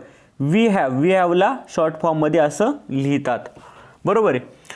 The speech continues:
त्याच्यानंतर क्वेश्चन नंबर आपण तेरावा बघूयात. "Choose the correct alternative.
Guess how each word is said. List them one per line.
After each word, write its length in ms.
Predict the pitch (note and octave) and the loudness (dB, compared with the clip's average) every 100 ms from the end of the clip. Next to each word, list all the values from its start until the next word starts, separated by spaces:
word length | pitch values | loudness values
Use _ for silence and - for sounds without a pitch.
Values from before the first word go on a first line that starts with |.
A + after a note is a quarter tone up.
| - | -12
त्याच्यानंतर 340 | - E3 G#3 A3 | -6 -2 0 2
क्वेश्चन 320 | F#3+ F#3+ A3 | 2 0 0
नंबर 260 | G#3 G#3 G#3 | 0 0 0
आपण 400 | G3 G#3 A3+ A#3 - - _ - | 0 -2 -2 -4 -8 -20 _ -4
तेरावा 280 | E3 F3 F#3+ | 0 2 2
बघूयात. 360 | E3+ E3 D3 A#2 - - _ _ _ _ _ _ _ _ _ _ _ _ _ - _ - _ _ _ _ _ _ _ _ _ _ - _ _ _ _ - - - | 2 2 2 0 -4 -20 _ _ _ _ _ _ _ _ _ _ _ _ _ -20 _ -20 _ _ _ _ _ _ _ _ _ _ -20 _ _ _ _ -20 -10 0
"Choose 200 | C#4 D4 | 2 2
the 120 | C#4 B3+ | 2 2
correct 520 | C4 C4+ C#4 - A3+ | 2 2 -2 -2 -2
alternative. 680 | A#3 B3+ A#3+ B3 - G3+ | 0 0 2 0 2 0